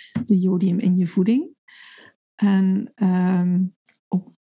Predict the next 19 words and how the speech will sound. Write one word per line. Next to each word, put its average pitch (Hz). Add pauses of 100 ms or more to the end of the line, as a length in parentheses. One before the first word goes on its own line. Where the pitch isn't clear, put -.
(200)
dat -
is 175
aan 240
te 247
raden, 156
hè. 202
Zodra 175
je 254
een 196
positieve 175
test 226
hebt, 285
moet 185
je 170
levothyroxine 196 (220)
meteen 208
dertig 160
procent 170
hoger 185